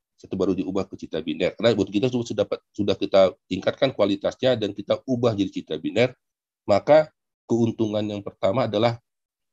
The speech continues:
eh, dengan lebih cepat, dengan tegas menentukan tadi wilayah,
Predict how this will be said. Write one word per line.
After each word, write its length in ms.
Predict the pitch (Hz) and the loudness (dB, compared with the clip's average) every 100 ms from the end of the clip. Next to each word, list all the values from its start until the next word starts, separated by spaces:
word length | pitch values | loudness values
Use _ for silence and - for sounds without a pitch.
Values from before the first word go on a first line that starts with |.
| _ _ _ _ | _ _ _ _
eh, 320 | 95 95 90 - _ _ _ _ _ _ | -4 -2 -2 -4 _ _ _ _ _ _
dengan 400 | 117 120 131 127 | 0 4 4 4
lebih 240 | 120 117 | 2 -2
cepat, 320 | - 139 139 _ | -2 -2 -2 _
dengan 240 | 104 107 | -4 -2
tegas 400 | 101 110 117 120 | -2 0 2 2
menentukan 480 | 113 104 101 110 107 | 2 -2 -2 0 0
tadi 240 | 101 98 - _ _ _ _ _ _ _ _ _ 87 87 _ _ | -2 -8 -14 _ _ _ _ _ _ _ _ _ -14 -14 _ _
wilayah, 420 | 104 95 95 98 | 0 2 4 2